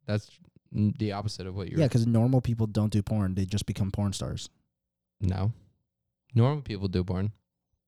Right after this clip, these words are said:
Speaker 1: They're just people like you and me. They just fuck for a living.
Speaker 2: Yeah, but I wouldn't, like, I consider you at a different level than us, if not higher.
Speaker 1: Wait, what? Like, a porn actor is, uh
Speaker 2: Yeah.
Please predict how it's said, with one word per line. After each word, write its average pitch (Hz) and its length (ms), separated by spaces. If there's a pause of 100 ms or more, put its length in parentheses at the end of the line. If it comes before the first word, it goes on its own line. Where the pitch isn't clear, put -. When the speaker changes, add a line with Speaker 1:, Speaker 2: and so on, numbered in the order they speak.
(240)
Speaker 1:
They're 110 160
just 110 180
people 120 240
like 110 160
you 113 160
and 117 100
me. 107 160
They 95 160
just 101 240 (140)
fuck - 240
for 98 140
a 92 40
living. 98 300 (580)
Speaker 2:
Yeah, 120 160
but 98 200
I 113 160
wouldn't, 120 380
like, 117 280 (140)
I 104 240
consider 107 400
you 104 300
at 101 200 (420)
a 104 600
different 107 500
level 90 520
than 98 140
us, 92 360
if 120 180
not 117 160
higher. 92 500 (600)
Speaker 1:
Wait, 98 160
what? 110 160 (1400)
Like, 123 140
a 123 60
porn 123 300
actor 135 320
is, 117 140 (140)
uh 104 240 (320)
Speaker 2:
Yeah. 127 240